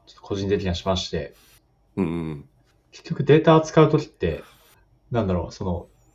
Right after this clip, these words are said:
Speaker 2: 大事なデータだったら割と遡りません？その、
Speaker 1: うんうん。
Speaker 2: 生データの、そのジョイン元の定義確認しに行ったりとか。
Speaker 1: うんうんうん。
Speaker 2: だから、実はそんな変わらない。
Speaker 1: あ、はいはい。のでは。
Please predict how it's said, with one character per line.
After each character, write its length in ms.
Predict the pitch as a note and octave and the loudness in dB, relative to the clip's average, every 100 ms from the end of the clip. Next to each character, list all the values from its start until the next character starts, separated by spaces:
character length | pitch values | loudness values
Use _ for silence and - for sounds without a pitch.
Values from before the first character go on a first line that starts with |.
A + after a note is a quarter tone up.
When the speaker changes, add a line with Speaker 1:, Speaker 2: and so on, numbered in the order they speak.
| _ A#2 | _ -2
Speaker 2:
大 160 | C3 | 2
事 80 | D#3+ | 4
な 60 | D#3+ | 4
デ 140 | D3+ | 4
ー 40 | |
タ 80 | D3 | 2
だ 60 | D3 | 0
っ 100 | - | 0
た 80 | F#2 | -2
ら 60 | |
割 240 | F2 G#2+ A2 | 0 0 4
と 420 | A2 A2 - - _ _ _ _ | 4 4 0 -8 _ _ _ _
遡 480 | - - A#2+ A2+ G#2 | -16 -2 2 4 4
り 60 | |
ま 100 | G#2 | 2
せ 140 | G2 F#2+ | -2 -6
ん？ 80 | |
そ 140 | F#2 D#2+ | -6 -8
の、 160 | D2+ - _ _ _ _ _ _ | -10 -16 _ _ _ _ _ _
Speaker 1:
う 60 | G#2 | -2
ん 20 | |
う 40 | |
ん。 40 | G#2 | 0
Speaker 2:
生 120 | G#2 | 2
デ 180 | G#2+ F#2+ | 2 2
ー 20 | |
タ 100 | G2 | 0
の、 220 | G2 G2 _ _ _ _ _ _ | -4 -6 _ _ _ _ _ _
そ 120 | - | -10
の 60 | G2+ | -2
ジ 80 | G#2 | 2
ョ 80 | A2 | 2
イ 40 | |
ン 60 | A#2+ | 2
元 200 | A2+ A#2 | 2 0
の 100 | A2+ | 0
定 160 | - | 0
義 120 | F#2 | -2
確 240 | F2 - G#2 | -4 -8 -6
認 140 | F#2+ | -4
し 120 | F#2 G2 | -4 -4
に 80 | |
行 60 | F#2 | -4
っ 20 | |
た 120 | - | -4
り 80 | F2+ | -6
と 100 | - | -6
か。 240 | - - - _ _ _ _ _ - | -12 -14 -14 _ _ _ _ _ -6
Speaker 1:
う 60 | A2 | -4
ん 40 | |
う 20 | |
ん 40 | F2+ | -2
う 60 | F#2+ F2 | -2 -4
ん。 180 | E2 D2 _ _ _ - | -8 -12 _ _ _ -14
Speaker 2:
だ 0 | |
か 60 | |
ら、 80 | E2+ - | -14 -10
実 280 | A2 - B2 | -12 -2 0
は 80 | F2+ | 0
そ 160 | - | -2
ん 80 | A2 | -4
な 80 | A2 | -2
変 120 | F#2+ | 2
わ 160 | A2+ A2+ | 4 6
ら 80 | |
な 140 | A2 G#2+ | 4 2
い。 20 | |
Speaker 1:
あ、 20 | |
は 40 | G#2 | 2
い 40 | |
は 60 | A2+ | 0
い。 140 | - _ _ _ _ G3 E3 | -2 _ _ _ _ -20 -16
の 160 | C#3 - | -8 -4
で 120 | D2+ | -2
は。 180 | C#2+ | -2